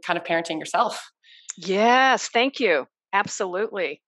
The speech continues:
Speaker 2: You know, and that, that's what it is. And so sometimes when, when you read the, the ten principles of intuitive eating, they sound straightforward. And yet, if you grew up in a dieting family,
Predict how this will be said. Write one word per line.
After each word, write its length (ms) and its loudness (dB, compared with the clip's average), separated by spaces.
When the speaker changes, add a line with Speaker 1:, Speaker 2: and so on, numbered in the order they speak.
Speaker 2:
You 80 6
know, 160 8
and 140 6
that, 200 4
that's 280 2
what 100 4
it 100 6
is. 300 4
And 80 -4
so 100 -2
sometimes 640 -4
when, 120 -4
when 160 -2
you 120 -2
read 320 -4
the, 140 -4
the 80 -4
ten 260 -2
principles 420 -4
of 60 -8
intuitive 400 -4
eating, 160 -2
they 80 -2
sound 540 -2
straightforward. 920 2
And 140 0
yet, 260 2
if 280 -6
you 180 2
grew 260 2
up 200 4
in 140 2
a 60 0
dieting 460 0
family, 720 -6